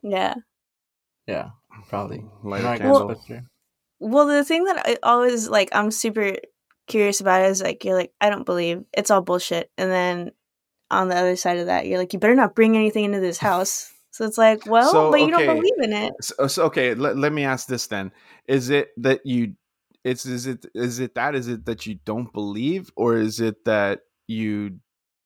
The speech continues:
Speaker 3: not that you're afraid, but you're, you don't want anything to, like,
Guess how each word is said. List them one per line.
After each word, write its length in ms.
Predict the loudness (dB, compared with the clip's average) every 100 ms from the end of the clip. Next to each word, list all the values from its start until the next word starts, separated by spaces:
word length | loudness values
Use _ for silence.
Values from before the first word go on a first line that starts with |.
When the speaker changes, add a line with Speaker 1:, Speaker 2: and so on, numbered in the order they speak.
| _ _ _ _ _ _ _ _
Speaker 3:
not 320 | -8 -2 -2 -4
that 200 | -8 -6
you're 100 | -8
afraid, 540 | -8 -6 -2 -2 -2
but 180 | -6 -10
you're, 380 | -6 -6 -4 -6 -8 _
you 160 | -10 -4
don't 240 | 0 0
want 200 | 0 0
anything 680 | -2 -4 -6 -6 -6 -8 -10
to, 220 | -10 -10
like, 460 | -8 -8 -10 -16